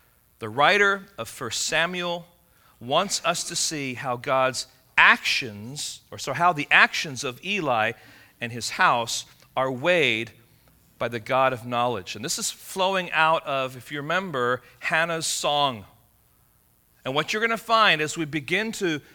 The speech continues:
uh, or continue to, to study this passage, and not only was Hannah singing about her sorrow and her distress and her deliverance and those who were her enemies, there are bits and pieces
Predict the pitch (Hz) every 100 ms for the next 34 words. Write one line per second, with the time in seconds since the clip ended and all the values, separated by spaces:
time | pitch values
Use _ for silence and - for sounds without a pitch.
0 | _ - 147 - 135 151 135 - 277 247
1 | 135 - 156 - 196 185 165 156 - 190
2 | 190 - 131 147 180 240 247 208 170 -
3 | - - 208 196 151 - - 208 185 170
4 | 151 143 135 - - 240 269 - 175 139
5 | 131 120 123 190 262 220 - - 135 127
6 | 123 113 247 214 156 139 127 127 156 139
7 | 185 185 - 151 - - - - 220 -
8 | 151 131 123 120 - - - 156 151 127
9 | 226 233 - 185 - 226 220 160